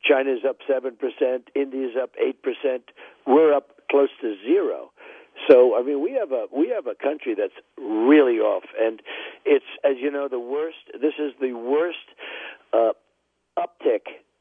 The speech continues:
since, think of this, since the Depression. So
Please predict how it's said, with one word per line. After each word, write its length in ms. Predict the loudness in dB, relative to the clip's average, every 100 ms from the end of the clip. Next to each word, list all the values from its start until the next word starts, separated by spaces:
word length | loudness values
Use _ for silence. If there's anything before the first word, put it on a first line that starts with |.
| -18 2
since, 220 | 6 6 2 -14 -8 -4 2
think 200 | 2 2
of 100 | -2
this, 220 | -2 -6 -10 -18 -4 2
since 220 | 2 2 -8 -10
the 220 | -2 0
Depression. 560 | 0 -2 0 0 -2 -10 -20 _ 0 6
So 220 | 8 6